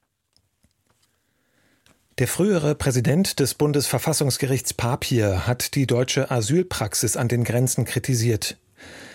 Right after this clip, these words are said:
Sie sehe faktisch ein Zutrittsrecht für jeden vor, der das Wort Asyl ausspreche. Dies halte er nicht für zulässig, sagte Papier der Bild-Zeitung.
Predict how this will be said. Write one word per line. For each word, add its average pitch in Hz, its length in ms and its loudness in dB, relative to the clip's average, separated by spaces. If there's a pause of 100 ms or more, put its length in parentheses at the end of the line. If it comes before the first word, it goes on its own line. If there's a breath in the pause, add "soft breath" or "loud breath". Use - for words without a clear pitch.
(220 loud breath)
Sie 147 160 0
sehe 135 260 4
faktisch - 640 -2
ein 135 240 0
Zutrittsrecht 123 680 -2
für 131 120 0
jeden 156 320 2
vor, 143 300 2
der 131 180 2
das 131 240 0
Wort 107 280 0
Asyl 120 480 2
ausspreche. 107 760 -2 (540 loud breath)
Dies - 120 0
halte 107 280 -2
er 117 100 0
nicht 117 420 0
für 120 220 0
zulässig, 131 560 2
sagte 117 240 -2
Papier 117 500 0
der 113 200 2
Bild-Zeitung. 107 720 0